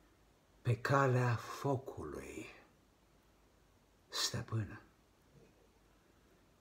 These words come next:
Un sunet stins a miezile în gână, iar nopțile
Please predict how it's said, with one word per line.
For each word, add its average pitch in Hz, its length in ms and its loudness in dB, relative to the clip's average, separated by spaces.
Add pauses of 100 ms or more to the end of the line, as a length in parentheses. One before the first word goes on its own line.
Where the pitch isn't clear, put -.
(680)
Un 135 160 4
sunet 139 420 6
stins - 1000 2 (340)
a 120 160 0
miezile 113 1120 2
în 87 240 -10
gână, 107 440 -4 (2000)
iar 117 200 4
nopțile 143 880 2